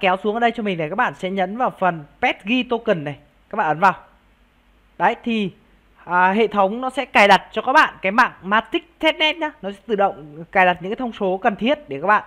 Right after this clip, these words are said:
à, cài đặt cái mạng này ở trên ứng dụng ví MetaMask của chúng ta. Ok, các bạn nhấn phê duyệt. Đấy, và các bạn cài đặt mạng vào. Đấy, sau khi mà các bạn cài đặt mạng testnet thì, à, ok, thông số đã được xuất hiện rồi.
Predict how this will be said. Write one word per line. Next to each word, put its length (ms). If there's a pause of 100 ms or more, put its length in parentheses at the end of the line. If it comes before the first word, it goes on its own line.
(420)
à, 160
cài 240
đặt 160 (100)
cái 120
mạng 280
này 300 (100)
ở 240
trên 240
ứng 260
dụng 220 (120)
ví 260
MetaMask 420
của 60
chúng 100
ta. 260 (300)
Ok, 100
các 140
bạn 180
nhấn 120
phê 200
duyệt. 240 (640)
Đấy, 200
và 80
các 100
bạn 200
cài 120
đặt 200
mạng 220
vào. 180 (1700)
Đấy, 180
sau 160
khi 340
mà 100
các 60
bạn 260
cài 120
đặt 140
mạng 180
testnet 340
thì, 300 (160)
à, 100
ok, 160 (220)
thông 140
số 220
đã 60
được 140
xuất 120
hiện 220
rồi. 160